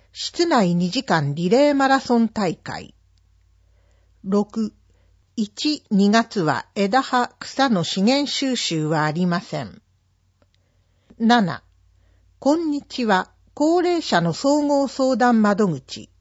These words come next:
地域包括支援センターです。八、献血にご協力を。九、新潟市消防団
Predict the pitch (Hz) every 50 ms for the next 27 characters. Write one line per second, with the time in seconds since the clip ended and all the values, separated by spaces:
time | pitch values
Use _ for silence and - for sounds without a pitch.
0 | _ _ _ _ - - 330 339 349 349 - 208 165 - - 233 247 240 240 240
1 | 233 - 240 202 - - 214 226 254 269 269 - - - 247 226 196 - - -
2 | 143 135 123 - - - - - - - - - - _ _ _ _ _ _ _
3 | _ _ _ _ _ _ _ _ _ _ _ _ _ _ _ _ - - 196 185
4 | - - - 226 214 208 _ _ _ _ _ _ _ _ _ _ - - 285 311
5 | 339 330 - 320 311 - 311 285 269 262 226 170 196 196 190 - - 262 247 233
6 | 226 190 185 175 - - 151 143 131 - - - _ _ _ _ _ _ _ _
7 | _ _ _ _ _ _ _ _ _ _ _ _ _ _ _ _ _ _ _ _
8 | - - - 302 262 170 110 - - _ _ _ _ _ _ _ _ _ _ _
9 | _ _ - 240 294 320 349 349 349 349 339 - 359 - - 226 180 - - 247
10 | 254 254 214 208 247 220 185 156 131 131 135 123 - 208